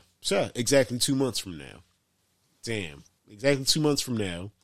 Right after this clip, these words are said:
And within those two months, the Eternals will have came,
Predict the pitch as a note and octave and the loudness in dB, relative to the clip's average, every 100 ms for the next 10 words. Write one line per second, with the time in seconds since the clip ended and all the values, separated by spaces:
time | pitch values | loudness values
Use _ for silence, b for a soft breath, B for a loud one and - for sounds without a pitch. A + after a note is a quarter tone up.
0 | _ _ _ _ A2 A2+ G#2 A2 - B2+ | _ _ _ _ -2 0 0 -2 0 0
1 | A#2+ B2 B2 - C3+ B2 G2+ G2 - - | 2 0 -2 -4 -6 -6 -6 -6 -4 -4
2 | - - G#2+ G#2+ F#2+ - A#2 B2+ A#2+ A#2+ | -4 -8 -8 -6 -4 -2 -2 -2 -2 -2
3 | A#2+ A#2 - A#2 A2+ | -4 -4 -6 -4 -6